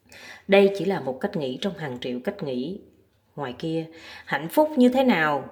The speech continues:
chỉ có chính bạn mới cảm nhận được thôi. Điểm mấu chốt của vấn đề là làm sao để cân bằng tốt giữa công việc và cuộc sống hàng ngày là điều ai cũng cần. Biết đầu tư, phân bổ thời gian hợp lý, biết hưởng thụ cuộc sống và biết chia sẻ,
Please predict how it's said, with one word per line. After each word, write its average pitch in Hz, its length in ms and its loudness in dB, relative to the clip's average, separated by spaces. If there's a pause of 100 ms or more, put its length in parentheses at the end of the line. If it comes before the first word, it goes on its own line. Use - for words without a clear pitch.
(120)
chỉ 143 140 -8
có 226 200 -2
chính 285 220 0
bạn 147 260 -2
mới 196 80 -2
cảm 160 220 -6
nhận 131 200 -4
được 139 180 -6
thôi. 175 320 -4 (360)
Điểm 180 240 0
mấu 254 260 0
chốt 302 180 2
của 233 60 -4
vấn 240 260 -2
đề 147 480 0 (240)
là 139 120 -4
làm 139 260 -2
sao 185 260 -6
để 143 120 -6
cân 190 240 0 (120)
bằng 135 280 -8
tốt 233 320 0
giữa 139 80 -6
công 170 260 -8
việc 135 320 -4
và - 100 -18
cuộc 127 140 -10
sống 170 180 -8
hàng 156 220 -6
ngày 131 280 -6 (260)
là 143 160 -2
điều 135 240 -4
ai 165 240 -8
cũng - 180 -14
cần. 127 260 -2 (640)
Biết 247 200 4
đầu 156 260 4
tư, 190 300 8
phân 190 160 0
bổ 160 200 -4
thời 147 180 -6
gian 165 240 -6
hợp 127 180 -8
lý, 190 380 -2
biết 247 180 -2
hưởng 151 240 -2
thụ 143 200 -2
cuộc 127 220 -10
sống 180 240 -6
và 180 100 -4
biết 156 220 -8
chia 180 140 -2
sẻ, 170 380 -8